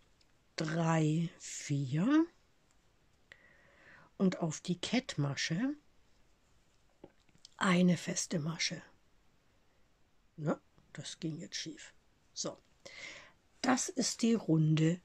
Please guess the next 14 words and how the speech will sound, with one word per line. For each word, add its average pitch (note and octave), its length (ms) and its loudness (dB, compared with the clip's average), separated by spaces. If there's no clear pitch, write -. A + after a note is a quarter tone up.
zehn. D#3 440 -4
Hab - 300 -4
viel F#3 480 2
Freude D#3 720 -4
damit. D#3 420 -8
Die D4 320 10
Runde F#3 560 6
elf, C#3+ 480 -4
die - 400 -12
häkel F#3 500 2
ich F#3 340 -2
mit D#3 300 -4
dem D#3 260 0
Sprenkelgarn. E3+ 960 -2